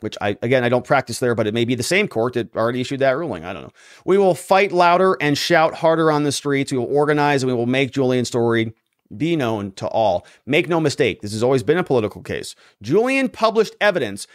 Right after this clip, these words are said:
that the country trying to extradite him committed war crimes and covered them up, tortured and rendered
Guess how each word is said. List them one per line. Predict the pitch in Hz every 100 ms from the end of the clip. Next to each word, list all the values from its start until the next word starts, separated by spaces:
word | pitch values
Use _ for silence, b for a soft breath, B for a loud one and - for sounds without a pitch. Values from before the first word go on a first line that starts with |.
| b
that | -
the | 151
country | - 220 220 214 214
trying | - 202 196
to | 185
extradite | 185 - 190 160
him | 165
committed | 185 180 151
war | 151 190 220
crimes | - 170 147 147
and | 131 120
covered | 226 233
them | 220 214
up, | - _ _ _ _ _ _
tortured | - 233 226 226
and | 208 160
rendered | 202 214 180 170